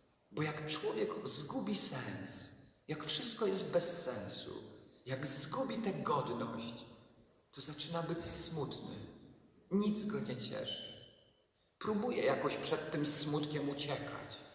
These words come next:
Ucieka czasem w aktywność, w pracę. Ile znacie takich małżeństw i rodzin, które gotowe są zapracować nawet na wszystko, ale żeby tylko razem nie usiąść, żeby tylko nie pogadać,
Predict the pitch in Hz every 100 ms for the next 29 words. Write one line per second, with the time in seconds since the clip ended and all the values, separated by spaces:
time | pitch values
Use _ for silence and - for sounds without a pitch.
0 | - - - - _ - 190 180 180 160
1 | 156 - 143 131 - - - - 175 151
2 | 117 117 101 - - - - - - 170
3 | 147 143 - - 104 104 98 - - -
4 | - _ _ 185 151 117 147 131 135 170
5 | 139 135 147 147 151 143 139 131 - -
6 | 143 151 147 - - - - - - -
7 | - - 160 156 160 160 165 170 165 -
8 | 165 165 - - - 180 - 175 165 -
9 | 170 175 131 - - 107 107 123 113 -
10 | 117 - - - - - - - 139 139
11 | 151 139 - - - 131 123 127 117 107
12 | 98 - - - - - - - - _
13 | _ _ _ - 139 160 156 151 151 151
14 | 151 151 143 127 110 -